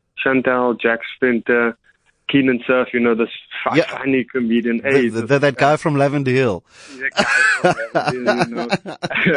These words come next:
Speaker 1: know. <laughs> Paul Snodgrass and, uh, and D J Roy Hendricks as well. You know, he's gonna be on the,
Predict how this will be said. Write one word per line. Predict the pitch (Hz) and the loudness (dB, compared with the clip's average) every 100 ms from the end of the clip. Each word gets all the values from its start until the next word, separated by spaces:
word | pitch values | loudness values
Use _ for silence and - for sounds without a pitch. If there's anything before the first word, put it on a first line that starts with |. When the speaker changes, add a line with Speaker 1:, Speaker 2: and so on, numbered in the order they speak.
| 131 | 0
Speaker 1:
know. | - | 0
<laughs> | |
Paul | 147 151 - | 0 0 0
Snodgrass | 139 131 - 135 135 135 127 | -2 -2 -2 0 0 -2 -4
and, | 117 113 113 | -2 -2 -4
uh, | 110 110 107 104 104 - - - - _ | -4 -6 -4 -6 -8 -20 -20 -20 -20 _
and | 123 117 | -2 0
D | 139 131 | 2 2
J | 131 127 | 2 2
Roy | 113 120 120 107 | 2 2 2 0
Hendricks | 120 120 120 - | 0 0 -2 -2
as | 113 | -4
well. | 110 110 110 | 0 0 0
You | |
know, | 110 110 | 2 0
he's | 107 | 0
gonna | 117 110 | -2 -2
be | 110 | 0
on | 110 107 | 0 0
the, | 107 | -2